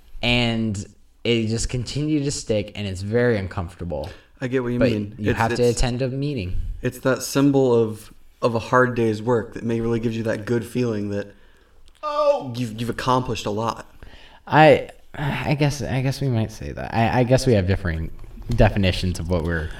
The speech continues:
Speaker 3: I'd
Speaker 1: going
Speaker 3: like to say
Speaker 1: for
Speaker 3: that your
Speaker 1: here.
Speaker 3: definitions are just wrong. You might need to get that checked out.
Speaker 1: All right, so l-, let's go through. So, generally speaking, this, this kid Josh enrolls in this philosophy class.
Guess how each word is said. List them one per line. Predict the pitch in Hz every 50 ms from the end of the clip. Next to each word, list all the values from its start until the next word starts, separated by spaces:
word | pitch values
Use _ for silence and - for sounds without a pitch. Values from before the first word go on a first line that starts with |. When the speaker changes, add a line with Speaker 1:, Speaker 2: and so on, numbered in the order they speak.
| - - - - -
Speaker 3:
I'd | - 139 147 175 -
Speaker 1:
going | - 120 104
Speaker 3:
like | 92 -
to | -
say | - 160 143
Speaker 1:
for | 139 135
Speaker 3:
that | 127 - -
your | 139 139
Speaker 1:
here. | 139
Speaker 3:
definitions | 135 135 139 - 131 127 127 120 - 127 120 -
are | 113
just | 107 117 120 120 - -
wrong. | 123 123 120 123 123 127
You | 131 127 143 151
might | 143 139 127 127 127 - - -
need | 98 98 - -
to | 98
get | - 85 85 - -
that | - 104 104
checked | - - - 117 - - -
out. | 135 131 131 127 - - - - - - -
Speaker 1:
All | 151
right, | 131 120 113 95 95 82 -
so | - - 160 156 156 156 147 139 98
l-, | - 165 180 165 104 147
let's | 175 196 214 208 214
go | - 196 180 170
through. | 151 - 156 147 143 147 139
So, | - - 170 165 165 165 156 - 165
generally | 151 151 190 190 180 170 165 160 - - 151 147
speaking, | 139 147 - 147 135 117 120 123 131 131 127
this, | 139 139 143
this | - - 156 151 151
kid | - 165 151 147 127
Josh | 135 123 107 104 104 104 - - - - -
enrolls | 123 131 131 120 117 110 110 110
in | 120 113
this | 107 104 -
philosophy | - - 107 98 95 95 - - - 101
class. | 92 - - 98 85 82 90 - - - - -